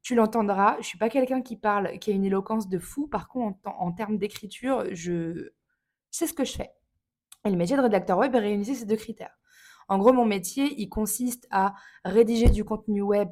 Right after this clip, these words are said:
pour les entreprises qui ont des sites internet ou des réseaux sociaux et de faire en sorte que ce contenu leur permette d'accroître, euh, d'accroître leur visibilité sur le web et donc, à terme, de développer leur business et d'augmenter leur chiffre d'affaires. Je te ferai un épisode complet sur ce en quoi consiste mon métier,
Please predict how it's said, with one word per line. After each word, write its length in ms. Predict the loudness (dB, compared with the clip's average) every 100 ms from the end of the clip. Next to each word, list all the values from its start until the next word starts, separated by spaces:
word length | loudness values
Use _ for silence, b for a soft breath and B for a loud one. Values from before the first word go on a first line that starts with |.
| -2
pour 160 | 2
les 140 | 2 2
entreprises 420 | -2 -4 -6 -8
qui 80 | -4
ont 60 |
des 100 | -4
sites 220 | -4 -4
internet 520 | -6 -2 -2 -2 -4 -6
ou 80 | -6
des 100 | -4
réseaux 260 | -2 -4
sociaux 480 | -6 -8 -4 -2 -2 B B B B -2
et 80 |
de 60 | 0
faire 160 | 4 4
en 80 |
sorte 220 | 4 -2 -2
que 60 |
ce 160 | -4 -4
contenu 500 | -8 -8 -4 0 2
leur 200 | 2 2
permette 320 | 0 0 0
d'accroître, 480 | -2 -2 -4 -6 -14 -8
euh, 280 | -4 -4 -2
d'accroître 420 | -2 0 -2 0
leur 140 | -4
visibilité 580 | -4 -4 -6 -6 -6 -4
sur 220 | -6 -4
le 100 | -4
web 240 | -2 -2 -4 -6
et 120 | -6
donc, 380 | -4 -4 -6 -10 B B B B
à 80 | -4
terme, 340 | 0 0 2
de 80 | 2
développer 400 | 2 2 0 0
leur 160 | -2 -2
business 560 | -4 -4 -2 -4 -8 _ _ -2
et 100 | 0
d'augmenter 380 | 2 0 -2
leur 160 | 0 -2
chiffre 180 | -4 -6
d'affaires. 380 | -8 -8 -12 -14 _ _ b b b b -10
Je 80 |
te 100 | 0
ferai 220 | 0 0 -2
un 80 |
épisode 400 | -2 -2 -2 -2
complet 360 | -2 -4 0 0
sur 220 | 0 -6
ce 140 | -6 -4
en 120 | -2
quoi 160 | -4
consiste 420 | -8 -8 -10 -10 -8
mon 80 |
métier, 460 | -6 -6 -4 -6 -6